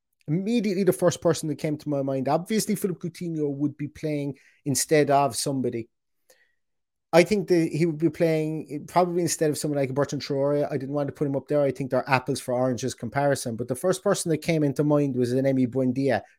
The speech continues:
Could he play with him in those, that double ten role that, that Steven Gerrard likes to play? And I wanted to see what the two of them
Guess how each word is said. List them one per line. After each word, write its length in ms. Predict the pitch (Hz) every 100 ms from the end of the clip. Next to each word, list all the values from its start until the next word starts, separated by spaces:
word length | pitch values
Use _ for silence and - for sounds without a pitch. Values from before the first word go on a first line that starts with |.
| -
Could 180 | 175 185
he 140 | 170
play 320 | 160 - 185
with 280 | 156 170 185
him 200 | 220 233 -
in 140 | 156
those, 220 | 151 147 -
that 180 | 147 - _ -
double 300 | 170 156 151
ten 280 | 170 165 160
role 260 | 160 175 180
that, 180 | 156 -
that 160 | 127
Steven 320 | - 139 127
Gerrard 260 | 117 127 131
likes 240 | 127 123 -
to 80 |
play? 300 | 127 135 185 - - - - - 147
And 80 |
I 20 | 160
wanted 340 | 185 170 170
to 80 | 147
see 200 | - 175
what 160 | 151 151
the 80 |
two 220 | 139 160 147
of 80 |
them 180 | 139 131